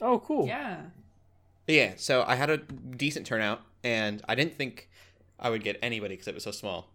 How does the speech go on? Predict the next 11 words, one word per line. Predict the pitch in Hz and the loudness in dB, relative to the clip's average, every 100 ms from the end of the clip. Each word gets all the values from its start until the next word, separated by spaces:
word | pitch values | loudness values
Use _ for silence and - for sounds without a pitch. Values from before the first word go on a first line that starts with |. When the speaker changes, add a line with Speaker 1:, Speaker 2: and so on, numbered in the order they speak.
| _ | _
Speaker 1:
Hmm. | 147 127 - - - _ _ _ | -6 -6 -8 -18 -20 _ _ _
Speaker 3:
So | - 135 | -2 0
that | 120 | 0
was | 110 | -2
really | 107 | -4
nice. | 95 92 - - - _ _ _ _ _ _ - | -4 -8 -12 -18 -20 _ _ _ _ _ _ 0
I | 151 | 0
talked | 139 147 147 | 6 6 8
about | 147 120 | 4 4
what | 117 127 120 | 2 0 -4
the | 113 104 98 95 | -2 -2 -2 -4